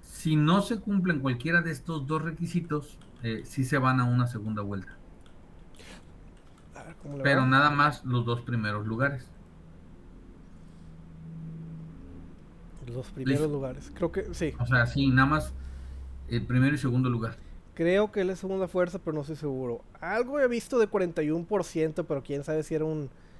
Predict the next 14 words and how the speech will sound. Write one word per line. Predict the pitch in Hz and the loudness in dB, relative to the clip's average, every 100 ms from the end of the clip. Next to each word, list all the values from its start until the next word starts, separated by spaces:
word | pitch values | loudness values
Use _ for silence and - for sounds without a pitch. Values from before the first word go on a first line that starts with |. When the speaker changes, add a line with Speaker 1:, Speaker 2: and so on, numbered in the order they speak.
| - - - | -20 -20 -14
Speaker 2:
si | - | -6
era | 135 135 | -4 -2
una, | 143 151 151 135 127 143 | -2 -2 -2 -4 -8 -8
quién | 147 | -10
sabe | 131 156 | -2 -2
qué | 147 | -2
tipo | 135 151 156 147 | -8 -6 -2 -2
de, | 139 123 113 107 - - - - - - - - - - - - - - - 160 151 151 151 | -2 -4 -8 -12 -18 -20 -20 -20 -20 -20 -20 -20 -20 -20 -20 -20 -20 -20 -18 -16 -16 -14 -10
de, | 143 131 127 127 127 123 120 127 131 - - - - - - | -8 -6 -6 -8 -8 -10 -10 -14 -20 -20 -20 -20 -20 -20 -12
de | 151 | -10
pregunta | - 139 127 135 139 | -6 -6 -6 -4 -4
era | 131 123 | -2 -4
eso. | 123 - 123 123 - - - - - - - | -6 -10 -16 -16 -20 -20 -20 -20 -20 -16 -8
Am, | 143 151 151 156 156 160 | -4 -2 -2 -2 -2 -4